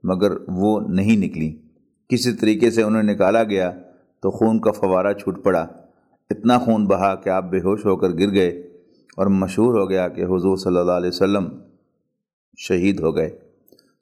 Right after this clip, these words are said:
ستر صحابہ کرام شہید ہوئے رضی اللہ تعالیٰ عنہم، جن میں حضرت حمزہ رضی اللہ تعالیٰ عنہ بھی شامل تھے۔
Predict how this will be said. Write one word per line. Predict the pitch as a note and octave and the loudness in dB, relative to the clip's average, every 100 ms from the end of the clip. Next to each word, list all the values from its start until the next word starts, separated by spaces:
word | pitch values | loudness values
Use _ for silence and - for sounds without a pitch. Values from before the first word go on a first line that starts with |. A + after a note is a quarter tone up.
| - | -4
ستر | A2+ B2 | 0 2
صحابہ | G#2+ A2 G2+ G2 | 2 2 4 4
کرام | G#2 G#2 G2+ G#2 F#2 - - | 0 0 0 -2 -6 -12 0
شہید | G#2 F#2+ A2+ | 2 4 4
ہوئے | G2+ F#2 E2 - - _ _ _ _ F#2+ | 4 2 0 -6 -20 _ _ _ _ 2
رضی | F#2+ | 2
اللہ | F#2 F#2+ F2+ | 2 0 0
تعالیٰ | F#2 F#2 | 0 -2
عنہم، | F2+ F#2+ F#2+ F#2+ - - - - _ | -2 -2 -4 -6 -10 -20 -20 -20 _
جن | G#2 G#2+ | 2 4
میں | A2 | 2
حضرت | G2+ G2 F#2+ F#2+ | 2 0 -2 -2
حمزہ | F#2+ G#2 | 2 4
رضی | G#2+ G#2 | 4 2
اللہ | G#2 G2+ G2+ G2 | 0 2 2 2
تعالیٰ | G2 G2 G2 | 0 0 -2
عنہ | G#2+ A2+ | -4 -2
بھی | A#2+ | -2
شامل | A#2 G#2+ A2+ | 0 0 0
تھے۔ | G#2 A2 - | 0 -2 -2